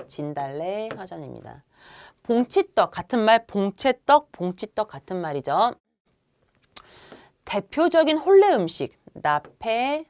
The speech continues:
대표적인 혼례 음식 함떡이라고도 한다. 맞습니다. 떡을 두 켜로 올리죠. 부부 한 쌍을 의미하고요. 밤과 대추는 재물, 아니죠. 자식이죠. 자식, 자식. 자, 찹쌀가루를 쓰는 것은 부부의 금실이 찰떡같이 화목하게 되라는 뜻이라. 맞습니다. 정답은 삼 번이고요.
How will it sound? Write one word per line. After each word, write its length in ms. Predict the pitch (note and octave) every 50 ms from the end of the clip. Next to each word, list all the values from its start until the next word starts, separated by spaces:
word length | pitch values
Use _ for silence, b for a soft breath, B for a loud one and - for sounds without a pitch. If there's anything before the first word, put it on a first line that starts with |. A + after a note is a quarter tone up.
| _ _
대표적인 540 | - E3 D#3 - G3 F#3+ E3+ E3+ E3 F3+ G3
혼례 300 | A#3 C4 C4+ C4+ C4 A3
음식 340 | F3 D#3 - - - C#3 - -
함떡이라고도 720 | - B3+ C4 - - C4 A#3 G#3 G3 F3+ D#3+ D3+ D3 D#3+
한다. 220 | D#3+ D#3+ E3 F3 F3
맞습니다. 720 | - G#2 - - - - F3+ E3 D3 - C3+ C3 C#3 - B B B B B B B B B _ _ _ _
떡을 340 | D#4+ D#4+ D#4 E4 E4+ E4 -
두 160 | - - G3+
켜로 300 | - - D4+ D4+ D4 C4+
올리죠. 460 | G#3+ F3+ E3 D3+ D#3 G#3 A3+ A#3 - -
부부 180 | D#3+ D#3 D3+
한 240 | E3+ F#3 A3+ C4 C#4
쌍을 320 | - C#4+ C4+ B3+ B3 E3
의미하고요. 680 | D#3 D#3+ E3 E3+ F3 E3+ D#3 D3+ C#3+ C#3+ C#3+ F3 A3 B3+ B B B B B B B _
밤과 520 | - - - F#3+ G3+ A3 A#3+ C4+ C#4+ D4+ D4 D4
대추는 640 | G#3 F3+ D#3+ - _ - A3+ A3 A3+ B3 C4+ C4
재물, 440 | - - - - F#3 G3+ A3 A3 G3+
아니죠. 280 | - E3 F#3 F#3 F3+ D#3
자식이죠. 640 | - - - - - F3+ - A3 F#3+ D3 - A2+
자식, 440 | - - - C3 C3+ - - - _ _
자식. 580 | - - - B2+ - - D3 D#3+ F#3+ A3+ A#3+ - B B B B B B B B B B B B B B B _ _ _ _
자, 160 | - D#3+ D3+
찹쌀가루를 720 | - - D#4 D#4+ - F#4+ G4 F#4+ F#4+ F4 E4 D4+ D4+ D4
쓰는 300 | - D4 D4+ C#4+ C#4+ C#4
것은 260 | B3 A#3+ A#3+ C4+ C4+
부부의 300 | B3+ - F3+ D#3+ F#3 G3 F#3
금실이 440 | - D#3+ D3+ C#3 - - D#3+ F3 F3+
찰떡같이 680 | - - C#4 C#4 - - - - A#3+ A#3 - - B3+
화목하게 460 | B3 B3+ C#4 D4+ D4 - - A#3+ A#3
되라는 260 | G3 F3 D3 D3 D3 C#3+
뜻이라. 380 | - - - - D3+ D3+ D3+
맞습니다. 500 | C3+ A2 C#3 - - - D#3 C#3+ C#3+ C3+
정답은 680 | B2+ - - D3 D3 D3 C#3+ D3+ E3+ F#3 G3+ A3+ A#3+
삼 220 | B3 B3 B3+ B3+ B3
번이고요. 720 | C4 C4 A#3+ G3+ E3 D3 C3+ B2+ C3 D#3 F#3+ A3+ C4 C#4